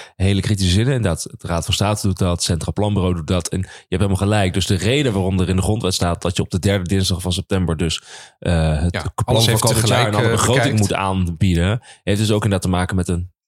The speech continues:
Speaker 1: integraal overlegmoment waar met, met het, het parlement, eh, waarin je dus als regering zegt: "Dit gaan we doen." Het parlement kan het dan controleren of dat voor komend jaar goed is. En dat is natuurlijk wat we nu zien.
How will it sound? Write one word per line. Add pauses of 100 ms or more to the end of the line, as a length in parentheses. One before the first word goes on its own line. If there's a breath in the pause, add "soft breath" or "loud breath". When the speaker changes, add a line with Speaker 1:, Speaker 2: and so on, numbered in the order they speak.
(120)
Speaker 1:
integraal
overlegmoment (440 loud breath)
waar
met,
met
het,
het
parlement, (320 loud breath)
eh, (260)
waarin
je
dus
als
regering
zegt:
"Dit
gaan
we
doen."
Het
parlement
kan
het
dan
controleren
of
dat
voor
komend
jaar
goed
is.
En
dat
is
natuurlijk
wat
we
nu
zien.